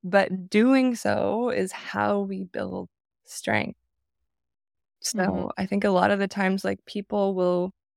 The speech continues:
Speaker 1: be in their life kinda, like, flailing about, and they'll ask for strength. Like, they'll pray for strength, but then
Speaker 2: Mm-hmm.
Speaker 1: something hard <laughs> comes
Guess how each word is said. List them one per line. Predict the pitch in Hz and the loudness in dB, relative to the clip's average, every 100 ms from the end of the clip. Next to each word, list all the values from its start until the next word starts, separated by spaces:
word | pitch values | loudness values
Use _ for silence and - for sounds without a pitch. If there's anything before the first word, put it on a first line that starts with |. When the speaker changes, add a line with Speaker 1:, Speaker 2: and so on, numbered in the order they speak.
| _ _ - 190 | _ _ -12 -6
Speaker 1:
be | 190 202 | -2 0
in | 190 | 2
their | 185 | 4
life | 175 170 190 - | 4 4 0 -4
kinda, | 196 185 | -6 -2
like, | 180 180 | -2 -2
flailing | - - 98 190 95 | -6 -6 -2 -2 -2
about, | - - 101 107 110 | -2 2 2 2 -2
and | 95 95 | -2 -2
they'll | 95 - - | -2 -2 -4
ask | - 220 220 - | -2 -2 -2 -10
for | - 196 190 | -12 -10 -8
strength. | - - 190 233 220 - _ - | -10 -8 -6 -4 -6 -10 _ -8
Like, | 190 - | -8 -4
they'll | 185 | -6
pray | - - 202 226 | -2 0 2 2
for | - 196 | -2 -6
strength, | - 202 233 226 - _ _ _ _ _ _ _ - | -4 0 0 -2 -6 _ _ _ _ _ _ _ 2
but | 202 202 196 - _ | 6 6 4 0 _
then | 190 190 196 196 196 | -4 2 4 6 4
Speaker 2:
Mm-hmm. | |
Speaker 1:
something | 196 - 196 196 208 202 | 2 0 0 0 -6 -6
hard | 190 - 233 349 262 208 | -6 -2 0 2 -2 -4
<laughs> | |
comes | - 233 214 | 0 0 0